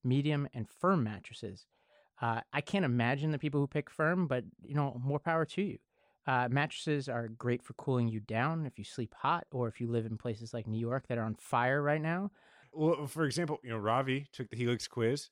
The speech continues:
Speaker 2: was matched to the Midnight mattress 'cause he sleeps on his side, apparently, uh, and he, he likes a medium feel. Not super firm, not super soft, right in the middle. Unlike his politics, just likes his mattress right there in the middle.
Speaker 1: <laughs>
Speaker 2: So, so if you're looking for a mattress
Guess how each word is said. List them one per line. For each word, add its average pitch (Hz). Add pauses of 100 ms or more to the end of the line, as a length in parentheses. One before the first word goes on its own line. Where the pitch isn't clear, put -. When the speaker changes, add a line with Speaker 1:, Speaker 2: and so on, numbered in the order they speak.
Speaker 2:
was 104
matched 113
to 120
the 107
Midnight 123
mattress 127 (160)
'cause 98
he 85
sleeps 110
on 110
his 101
side, 127
apparently, 143 (360)
uh, 107
and 113
he, 120
he 107
likes 110
a 123
medium 120
feel. 107 (140)
Not 92
super 104
firm, 135 (120)
not 101
super 107
soft, 135
right 113
in 110
the 107
middle. 151 (380)
Unlike 127
his 117
politics, 147 (240)
just 92
likes 101
his 95
mattress 107
right 107
there 110
in 101
the -
middle. 107 (180)
Speaker 1:
<laughs> -
Speaker 2:
So, 143 (180)
so -
if 127
you're 147
looking 208
for 185
a 160
mattress 135